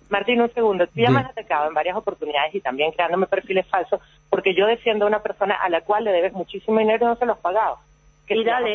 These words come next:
Speaker 1: Joaquín.
Speaker 3: ahora, ahora entra que
Speaker 2: Bueno.
Speaker 3: un amigo suyo le debo dinero. Ahí está el tema
Speaker 2: Vamos a
Speaker 3: personal.
Speaker 2: dejarlo ahí,
Speaker 3: Contra
Speaker 2: pero,
Speaker 3: Ahí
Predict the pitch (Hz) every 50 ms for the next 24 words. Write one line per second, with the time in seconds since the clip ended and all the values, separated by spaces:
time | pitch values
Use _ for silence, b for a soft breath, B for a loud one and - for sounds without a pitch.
0 | 208 - - 208 - 214 233 254 285 - - 247 294 302 294 302 302 294 - 330
1 | 330 - 127 120 254 277 277 285 285 277 285 269 - 294 302 285 269 240 254 269
2 | 262 233 233 226 240 233 226 214 - - - 233 269 285 294 - - 294 285 -
3 | 262 254 247 143 131 135 156 160 165 139 160 156 151 143 156 160 147 147 139 131
4 | 120 110 - - 165 156 156 151 151 139 147 139 127 117